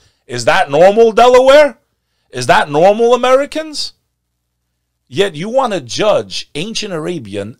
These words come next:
a culture you know nothing about. You have no right to even question unless you're gonna study it in depth. And this type of stuff has been going on in this country for, uh,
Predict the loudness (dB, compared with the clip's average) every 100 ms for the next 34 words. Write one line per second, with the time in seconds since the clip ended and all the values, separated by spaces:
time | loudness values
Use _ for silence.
0 | -18 -14 -12 -12 -12 -10 -10 -10 -12 -16
1 | -10 -10 -8 -10 -10 -12 -14 -20 -20 _
2 | _ _ _ _ _ _ _ _ -6 -6
3 | -6 -8 -8 -4 -4 -4 -12 -12 -12 -12
4 | -14 -16 _ _ _ _ _ -6 -2 -2
5 | -4 -8 -8 -8 -8 -10 -10 -10 -12 -4
6 | -4 -4 -8 -12 -16 -18 -6 -2 0 -4
7 | -18 -20 _ _ _ _ _ _ _ _
8 | _ _ _ _ _ _ _ -6 -6 -6
9 | -14 _ _ _ -6 -4 -4 -6 -6 -8
10 | -6 -6 -6 -12 -10 -8 -8 -8 -12 -12
11 | -12 -12 -14 -14 -16 -12 -12 -12 _ _
12 | _ _ _ _ _ _ _ _ _ -8
13 | -4 -2 -4